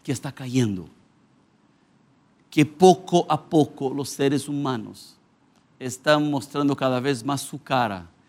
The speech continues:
de rebelión y contra Dios.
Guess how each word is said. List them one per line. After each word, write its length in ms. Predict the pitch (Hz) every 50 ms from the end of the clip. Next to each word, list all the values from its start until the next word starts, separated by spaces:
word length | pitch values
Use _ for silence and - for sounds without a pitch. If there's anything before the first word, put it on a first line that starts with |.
| _ _ -
de 180 | 123 143 143
rebelión 840 | 131 120 131 143 135 123 135 139 135 131 131 139 131 117 101 92 80 78 - _ _ _ _ _ _ _ _ _ _
y 140 | - 143 131
contra 640 | - - - - 160 151 139 117 - 107 92 82 82 - _ _ _ _ _ _ _ _ _
Dios. 580 | 101 104 107 80 - - - - - - _